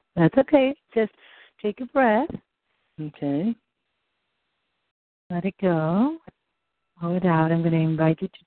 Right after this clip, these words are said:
Speaker 1: just tap. And we're inviting your body. Just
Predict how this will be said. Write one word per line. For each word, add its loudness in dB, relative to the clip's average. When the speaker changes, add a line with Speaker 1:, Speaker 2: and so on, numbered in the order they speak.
Speaker 1:
just 4
tap. 2
And -2
we're 4
inviting 4
your -2
body. 0
Just 0